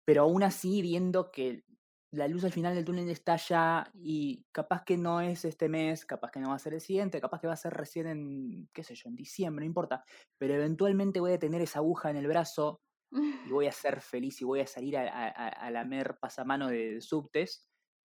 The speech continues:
Speaker 1: No,
Speaker 2: Sí.
Speaker 1: mentira.
Speaker 2: <laughs> No.
Speaker 1: <laughs> Eh, eso ya un poco me, no te digo que me relaja, pero me, me, me genera cierta tranquilidad. Saber que la solución está ahí, solamente falta que llegue y se manifieste, pero está.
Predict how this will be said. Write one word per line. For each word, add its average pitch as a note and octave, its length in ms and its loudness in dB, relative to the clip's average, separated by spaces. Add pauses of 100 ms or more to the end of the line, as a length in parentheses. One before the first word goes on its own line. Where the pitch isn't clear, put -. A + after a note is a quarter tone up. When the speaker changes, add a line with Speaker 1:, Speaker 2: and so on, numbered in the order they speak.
Speaker 1:
No, - 120 -2
Speaker 2:
Sí. - 60 -6
Speaker 1:
mentira. - 240 -4
Speaker 2:
<laughs> - 360 -12
No. G#3+ 180 -2
Speaker 1:
<laughs> G3+ 240 2
Eh, A2 280 4 (680)
eso F#3 220 4
ya G3 200 4
un G3 140 0
poco F#3+ 340 0
me, D#3 220 0 (280)
no F3+ 160 -2
te G#3 120 -2
digo A3 160 6
que E3 80 0
me D3 160 0
relaja, D3 680 2 (380)
pero C#3+ 240 4
me, C#3 180 0
me, D3+ 300 0
me D#3+ 180 0
genera G#3 360 2
cierta A3+ 420 2
tranquilidad. C#3 760 2 (580)
Saber D3+ 360 4
que E3 120 4
la D#3 80 2
solución D3 460 0
está F3 200 4
ahí, E3+ 220 4
solamente E3 500 -2
falta F3+ 400 -2
que - 120 -12
llegue C3 360 -2
y A2 120 -6
se - 180 -10
manifieste, A#2 680 -6
pero - 180 -6
está. - 280 4